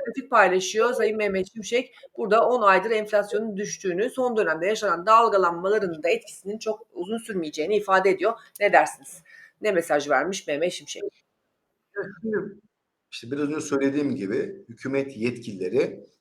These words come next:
Speaker 2: enflasyonu yüzde otuz sekiz nokta bire kadar düşürdük. Düşmeye devam ediyor.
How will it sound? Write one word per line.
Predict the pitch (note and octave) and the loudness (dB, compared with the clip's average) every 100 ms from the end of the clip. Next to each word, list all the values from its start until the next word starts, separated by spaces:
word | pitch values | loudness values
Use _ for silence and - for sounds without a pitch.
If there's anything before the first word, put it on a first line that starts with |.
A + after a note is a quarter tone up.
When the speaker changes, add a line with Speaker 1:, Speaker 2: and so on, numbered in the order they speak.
| - | -6
Speaker 2:
enflasyonu | C3 C3+ C#3 B2+ B2 A#2 | -4 2 4 4 4 -4
yüzde | G2+ A#2+ A#2 | -2 -4 -2
otuz | F#2+ - - | -2 -4 -6
sekiz | C#3 C3 C3 | -6 -4 -2
nokta | C#3 C#3 C3+ | 0 0 2
bire | C#3 | 2
kadar | C#3 C#3 C#3+ C#3 | 2 2 2 0
düşürdük. | - C#3+ C#3 C3+ - _ _ _ _ | -4 -4 -2 -4 -8 _ _ _ _
Düşmeye | A2+ B2 - A2+ F2 - | -8 -8 -2 -2 -2 -6
devam | G2 A2+ C#3 C#3+ | -2 4 4 4
ediyor. | C#3 C#3 C3+ | 2 6 8